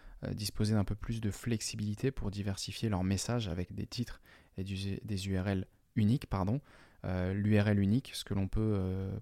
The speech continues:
penser aussi derrière, c'est de pouvoir aussi traquer beaucoup plus facilement, de savoir quelle image du carrousel a permis de convertir ou en, en tout cas a permis de générer un clic. Donc, euh, il y aura peut-être, et je pense que c'est vraiment le, l'objectif de cette fonctionnalité,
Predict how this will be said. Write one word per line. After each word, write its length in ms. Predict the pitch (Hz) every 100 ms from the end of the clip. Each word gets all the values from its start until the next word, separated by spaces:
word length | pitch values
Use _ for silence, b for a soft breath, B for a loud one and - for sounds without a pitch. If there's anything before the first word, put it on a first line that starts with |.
| -
penser 380 | - 101 - 117
aussi 320 | 101 - 117
derrière, 360 | 107 90 104 120
c'est 160 | -
de 80 | 98
pouvoir 380 | 95 - 107 104
aussi 240 | 98 -
traquer 460 | - - 110 - 120
beaucoup 260 | 113 - 110
plus 140 | 113
facilement, 460 | 113 104 117 110 - B B B -
de 80 | 98
savoir 480 | 101 101 110 - -
quelle 320 | 131 113 104 b b b b -
image 380 | 123 123 110
du 80 | 110
carrousel 640 | - 107 104 107 120 135 - -
a 120 | 110
permis 320 | 110 107 117
de 100 | 95
convertir 640 | - 98 98 - - 131
ou 120 | 101 95
en, 140 | 95
en 120 | 104 101
tout 100 | -
cas 140 | 120
a 60 | 104
permis 280 | 101 107
de 100 | 110
générer 480 | 95 98 101 104 110
un 120 | 101 92
clic. 320 | - 139 - B B B B 104
Donc, 240 | 101 -
euh, 100 | 95
il 40 |
y 60 | 98
aura 200 | 98 113
peut-être, 560 | - 123 - 120 - -
et 60 | 101
je 120 | 101
pense 200 | 113 110
que 100 | 104
c'est 120 | -
vraiment 240 | 98 107
le, 240 | 107 95 95 B B
l'objectif 520 | - 104 101 104 117 110
de 100 | 101
cette 220 | - -
fonctionnalité, 800 | 101 - 98 98 101 - 120